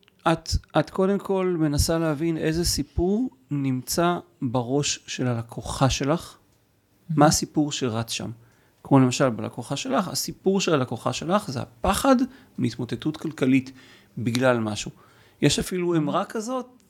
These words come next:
Speaker 1: כסף לבן ליום שחור,
Speaker 2: כן,
Speaker 1: כזה.
Speaker 2: כן, כסף לבן ליום שחור.
Speaker 1: זה אותו, זה שמה, למה היא מפחדת? כי זה קרה להורים שלה,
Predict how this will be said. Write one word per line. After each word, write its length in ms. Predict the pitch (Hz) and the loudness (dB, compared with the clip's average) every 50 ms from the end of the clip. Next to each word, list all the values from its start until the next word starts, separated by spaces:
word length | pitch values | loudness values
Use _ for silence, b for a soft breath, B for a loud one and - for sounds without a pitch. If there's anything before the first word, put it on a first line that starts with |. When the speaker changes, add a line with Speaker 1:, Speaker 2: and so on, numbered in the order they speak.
| _ _ - | _ _ -8
Speaker 1:
כסף 420 | 196 190 190 - 262 185 - - | -6 -6 -6 -8 -10 -12 -8 -6
לבן 420 | 180 175 156 139 185 190 196 202 196 | -4 -4 -2 0 0 0 0 0 -2
ליום 360 | 180 165 165 170 180 185 185 | 0 2 2 2 2 0 0
שחור, 380 | 170 - - - - - 233 247 | -2 -4 -6 -6 -4 -2 0 2
Speaker 2:
כן, 300 | 269 196 190 185 185 170 160 156 - | 2 2 2 2 0 -2 -4 -6 -8
Speaker 1:
כזה. 160 | - 156 165 | -8 -2 0
Speaker 2:
כן, 140 | 185 233 277 320 | 2 2 2 0
כסף 300 | - 170 143 165 - - | -2 -6 -10 -10 -12 -12
לבן 140 | 143 147 156 151 | -10 -10 -8 -10
ליום 140 | 147 139 | -10 -12
שחור. 200 | - - - 147 143 - - - | -14 -16 -16 -16 -18 -12 -4 -2
Speaker 1:
זה 180 | 175 165 202 | 0 2 2
אותו, 520 | 226 226 220 - 320 330 320 320 302 - - - _ _ - | 0 0 0 0 0 0 0 0 -2 -4 -8 -14 _ _ -12
זה 180 | 185 180 196 | -8 -4 -4
שמה, 300 | 180 - 277 285 294 214 | -2 0 0 0 2 2
למה 240 | 185 185 208 240 247 | 2 2 0 0 -2
היא 120 | 233 202 | -4 -4
מפחדת? 840 | 185 180 165 - - 151 123 - 214 214 208 156 139 175 - - - - - - _ b b b b b b b b b b | -4 -4 -6 -6 -8 -12 -12 -12 -12 -10 -8 -6 -6 -6 -8 -8 -8 -10 -10 -10 _ b b b b b b b b b b
כי 120 | - - 151 | 6 6 6
זה 140 | 131 147 | 8 6
קרה 240 | - - 139 131 139 | 2 -4 -4 -4 -6
להורים 420 | 165 185 - 147 143 139 139 135 131 | -6 -4 -4 -4 -2 0 -2 -2 -2
שלה, 260 | - - 143 135 | -2 -2 -2 -2